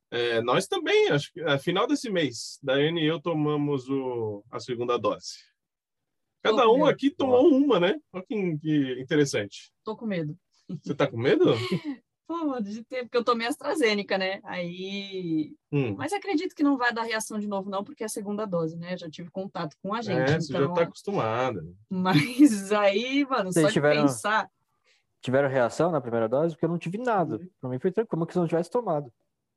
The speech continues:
Speaker 2: É que eu tomei AstraZeneca,
Speaker 1: É,
Speaker 2: né?
Speaker 1: é
Speaker 2: A AstraZeneca
Speaker 1: AstraZeneca.
Speaker 2: é porrete.
Speaker 1: É.
Speaker 2: Mas parece que eu, parece, parecia que eu tinha apanhado de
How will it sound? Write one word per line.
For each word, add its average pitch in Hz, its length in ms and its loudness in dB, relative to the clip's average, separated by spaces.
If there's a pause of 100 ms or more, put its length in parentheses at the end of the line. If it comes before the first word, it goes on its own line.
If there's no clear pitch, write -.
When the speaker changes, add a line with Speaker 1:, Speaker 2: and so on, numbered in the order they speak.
(240)
Speaker 2:
É 160 120 -8
que 147 80 -10
eu 185 60 -4
tomei 208 260 0
AstraZeneca, 233 720 -2
Speaker 1:
É, 175 60 -4
Speaker 2:
né? 175 80 -4
Speaker 1:
é 180 60 0
Speaker 2:
A - 60 0
AstraZeneca 208 680 0
Speaker 1:
AstraZeneca. 311 260 0
Speaker 2:
é 311 120 -10
porrete. 220 600 -6 (340)
Speaker 1:
É. 95 480 -4 (140)
Speaker 2:
Mas 202 220 0
parece 202 260 4
que - 120 -2
eu, 277 380 6
parece, 220 420 -4
parecia 220 300 -2
que - 60 -6
eu 240 60 0
tinha 269 140 2
apanhado 262 540 4
de 269 540 -4